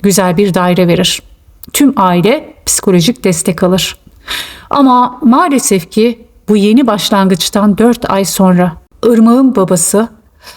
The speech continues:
altı haftalık hamile olan yirmi yedi yaşındaki karısı Suriye'yi ve on yaşındaki büyük kızı Ayşe'yi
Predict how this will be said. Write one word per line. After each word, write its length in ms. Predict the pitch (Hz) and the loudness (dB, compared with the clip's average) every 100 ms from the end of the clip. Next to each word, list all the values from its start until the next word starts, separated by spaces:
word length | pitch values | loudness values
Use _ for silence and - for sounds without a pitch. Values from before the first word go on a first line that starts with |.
| - | -6
altı 340 | 240 269 403 | -2 -2 -2
haftalık 540 | 359 339 339 311 320 240 | -2 -2 -2 -2 -2 0
hamile 380 | 254 254 269 | 2 2 2
olan 520 | 302 202 190 226 - - | 2 0 0 -2 -8 -8
yirmi 360 | 175 180 233 247 | 0 2 4 4
yedi 220 | 247 240 | 4 2
yaşındaki 500 | 294 226 220 196 208 | 2 2 0 0 -2
karısı 340 | - 208 - 180 | -2 -2 0 -4
Suriye'yi 760 | - 233 240 196 175 165 214 - - _ 180 | -2 0 2 2 2 2 0 -4 -20 _ -2
ve 220 | 185 - - | -2 -2 -2
on 240 | 254 285 | 2 4
yaşındaki 580 | 214 202 - 190 190 180 | 4 0 0 0 0 0
büyük 240 | 202 226 | 0 0
kızı 240 | - 165 190 | 0 0 0
Ayşe'yi 580 | 190 185 202 185 208 | 0 0 2 2 0